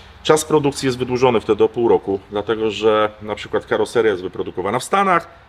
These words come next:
leci do Niemiec, w Niemiec jest pomalo-, w Niemczech jest pomalowana, e, na twój indywidualny kolor i potem wraca do Stanów, żeby złożyć się na fabryce, e, z powrotem. Kolejne jakieś takie elementy małe, znaczące, czy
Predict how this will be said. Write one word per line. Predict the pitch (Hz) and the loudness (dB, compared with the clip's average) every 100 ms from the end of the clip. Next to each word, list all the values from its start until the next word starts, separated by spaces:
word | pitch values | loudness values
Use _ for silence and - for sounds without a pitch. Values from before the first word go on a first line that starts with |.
| _ | _
leci | 101 135 135 110 | 2 2 0 0
do | 117 | 0
Niemiec, | 147 202 185 180 - _ _ - | 2 0 0 -6 -14 _ _ -20
w | 104 | -10
Niemiec | 120 123 107 | -6 -4 -6
jest | 95 | -10
pomalo-, | - 104 107 98 | -8 -6 -4 -6
w | 95 | -6
Niemczech | 117 107 101 | -8 -8 -10
jest | 101 | -12
pomalowana, | - 101 95 95 104 90 82 - - - | -8 -4 -2 -2 -2 -4 -8 -16 -20 -14
e, | - 98 98 | -4 0 0
na | 101 | -2
twój | 104 - 131 | -2 -2 0
indywidualny | 117 110 104 101 98 202 | 0 -2 2 2 2 0
kolor | 196 214 202 - - - | 2 2 2 -4 -16 -6
i | 269 | -2
potem | 220 - 156 | 0 2 4
wraca | 135 139 | 4 4
do | 107 | 0
Stanów, | 98 123 127 | 0 0 2
żeby | 107 101 | 0 0
złożyć | 101 107 | 2 0
się | 98 101 | -2 -2
na | 101 | 0
fabryce, | 110 98 95 104 98 98 - - - 101 95 95 | -2 -2 -2 0 2 0 -6 -16 -12 -6 -2 0
e, | |
z | 95 | 0
powrotem. | - 143 101 101 - - - | 0 2 2 0 -10 -10 -2
Kolejne | 175 208 190 | 2 4 2
jakieś | 175 151 | -2 -6
takie | 160 160 | -4 0
elementy | 151 143 147 147 139 143 139 - _ _ | 0 0 -2 -4 -2 -2 -2 -6 _ _
małe, | 110 120 131 117 | -8 -2 0 0
znaczące, | 107 104 110 113 120 113 113 _ _ - _ _ _ _ _ _ | -2 -4 -4 -4 -6 -8 -10 _ _ -20 _ _ _ _ _ _
czy | - 113 98 | -4 0 0